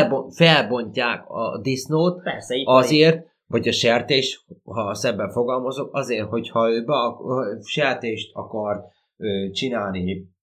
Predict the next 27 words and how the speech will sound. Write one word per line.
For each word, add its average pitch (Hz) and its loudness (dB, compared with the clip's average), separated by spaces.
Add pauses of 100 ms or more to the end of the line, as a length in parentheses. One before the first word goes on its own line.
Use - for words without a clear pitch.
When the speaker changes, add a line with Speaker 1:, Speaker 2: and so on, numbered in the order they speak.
(140)
Speaker 1:
rántott 131 -6
húsnak, 180 -4
bemegy 123 -2
a 92 -8
boltba, 135 -4
és 123 -6
kiveszi 113 -8
a 113 -10
fagyóból. 87 -8 (180)
És 135 0
azt 160 0
tudják 120 -2
nagyon 127 -4
jól, 123 -4 (180)
vagy, 123 -2
vagy, 123 0 (240)
vagy, 117 -6 (400)
ö, 123 -2
szeretnénk, 110 -2
hogyha 107 -8
látnák, 117 -4 (300)
hogy, 113 -4 (100)
hogy 120 -10
ezzel 131 -4
mennyi 147 -8
munka 160 0
van. 101 -4